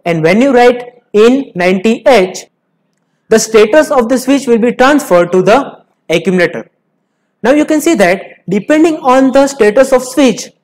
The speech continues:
either it is on or off, we are going to receive continuously high or low signal.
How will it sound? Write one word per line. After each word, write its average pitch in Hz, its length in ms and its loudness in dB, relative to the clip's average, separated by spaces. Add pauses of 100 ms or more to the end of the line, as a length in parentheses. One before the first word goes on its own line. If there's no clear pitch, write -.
(240)
either 165 320 0
it 196 160 2
is 208 320 2 (560)
on 262 520 0
or 226 280 4
off, 208 640 0
we 202 160 0
are 294 120 4
going 240 300 2
to 302 80 0
receive 302 380 0
continuously 285 800 0
high 196 500 0
or 226 140 4
low 202 220 2
signal. 190 380 -4